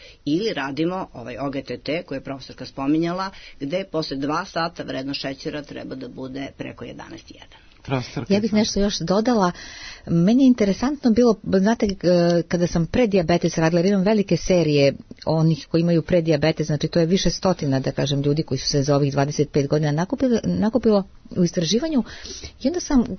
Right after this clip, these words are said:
Speaker 3: analizirala k-, vrednost glikozilovanog hemoglobina kod njih. I
Speaker 2: A
Speaker 3: to je
Speaker 2: šta je
Speaker 3: neka
Speaker 2: to, izvinite?
Speaker 3: Pa to je taj
Speaker 2: Da
Speaker 3: H B A jedan C.
Speaker 2: pojasnim. Aha.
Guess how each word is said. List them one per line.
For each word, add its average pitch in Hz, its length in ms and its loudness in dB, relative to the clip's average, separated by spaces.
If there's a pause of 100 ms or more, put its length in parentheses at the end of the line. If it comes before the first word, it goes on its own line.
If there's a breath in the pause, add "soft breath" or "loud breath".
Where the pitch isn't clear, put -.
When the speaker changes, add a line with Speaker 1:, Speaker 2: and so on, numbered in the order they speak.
(120)
Speaker 3:
analizirala 220 800 2
k-, - 360 -2
vrednost 254 560 2
glikozilovanog 214 840 2
hemoglobina 160 760 4
kod - 240 -2
njih. - 240 -6 (800 loud breath)
I 180 80 0
Speaker 2:
A 165 40 4
Speaker 3:
to - 120 0
je 165 40 4
Speaker 2:
šta 165 80 2
je 160 60 4
Speaker 3:
neka 151 160 0
Speaker 2:
to, 156 140 2
izvinite? 123 460 -4
Speaker 3:
Pa 202 140 2
to 311 120 2
je 302 100 2
taj 233 140 2
Speaker 2:
Da 208 120 2
Speaker 3:
H 208 80 2
B 196 120 2
A 185 100 4
jedan 175 360 2
C. - 100 -6
Speaker 2:
pojasnim. 139 220 2
Aha. 139 120 0